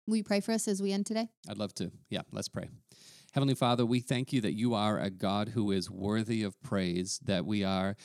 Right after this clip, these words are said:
Speaker 2: talking about how significant you are and the things that you've done. And, and ultimately, we know that, that you are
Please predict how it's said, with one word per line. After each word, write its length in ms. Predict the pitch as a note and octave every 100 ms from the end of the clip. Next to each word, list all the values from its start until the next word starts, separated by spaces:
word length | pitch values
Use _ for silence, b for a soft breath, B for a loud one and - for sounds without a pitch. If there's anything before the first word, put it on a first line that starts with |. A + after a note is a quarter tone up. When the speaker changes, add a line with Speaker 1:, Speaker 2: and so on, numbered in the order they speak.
| B B
Speaker 2:
talking 500 | - B2 A#2+ C3 A2 -
about 420 | G2 F2+ G2 F2+
how 220 | - - F#2+
significant 840 | - G#2 G#2+ A2 A#2 B2 A#2+ F#2
you 220 | G#2+ G2
are 280 | G2+ G#2 G#2
and 120 | F#2+
the 80 | E2+
things 320 | - G#2 G#2
that 180 | - B1
you've 220 | F#2+ F2
done. 320 | F#2+ G2 G2
And, 200 | F#2+ F2+ -
and 100 | F2+
ultimately, 800 | G#2+ - G#2+ E2+ - G2 F#2+ B B B B -
we 180 | G#2+
know 440 | A2+ G#2+ G2+ G2 D#2+
that, 280 | F2+ G2 - - -
that 200 | F#2+ G2+
you 340 | G2 G2+ A#2+ A2
are 380 | G#2+ G#2 G2+